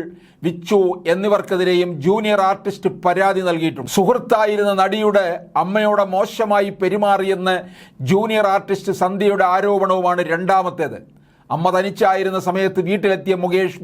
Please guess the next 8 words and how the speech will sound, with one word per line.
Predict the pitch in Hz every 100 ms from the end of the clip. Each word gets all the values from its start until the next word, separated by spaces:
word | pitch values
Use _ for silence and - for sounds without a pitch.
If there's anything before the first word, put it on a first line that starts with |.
| 170
മോശമായി | 202 202 202 190 185 185
പെരുമാറുകയും | 175 190 190 185 180 175 170 - - - 139
ഉടൻ | 170 202 196
തന്നെ | 190 190 185
സുഹൃത്തായിരുന്ന | 185 196 208 208 190 185 180 175 175
നടിയുടെ | 175 202 190 185 170
അമ്മ | 185 185 175 - - _ 151
നടനെ | 170 190